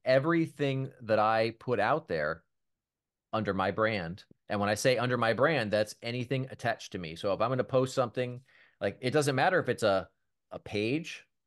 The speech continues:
like, let's say it's a company page, or it's my personal profile. Anything that I have that's connected to me and my brand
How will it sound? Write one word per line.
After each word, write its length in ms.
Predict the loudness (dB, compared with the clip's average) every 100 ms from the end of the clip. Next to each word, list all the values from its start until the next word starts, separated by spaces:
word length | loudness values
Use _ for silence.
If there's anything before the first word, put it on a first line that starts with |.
| _ -14
like, 180 | -14 -6
let's 180 | -6 -2
say 80 | -4
it's 120 | -4
a 40 |
company 320 | -6 -6 -6 -4
page, 420 | 0 0 0 -6
or 180 | 0 2
it's 140 | 2
my 100 | -2
personal 420 | 0 -2 -4 -6 -2
profile. 540 | -2 0 -2 -4 -8 _ _ _ _ _ _ _ _ -2
Anything 800 | 0 2 0 -2 0 0 -2 -8 -10
that 140 | -2 2
I 160 | 2
have 440 | 2 0 2 2 0
that's 160 | -6
connected 420 | -4 -2 -2 -4 -4
to 80 |
me 420 | -2 0 0 -2 -10 _ _ _ _ _ _ _ -6
and 100 | -2
my 140 | 0
brand 520 | 2 2 2 -2 -6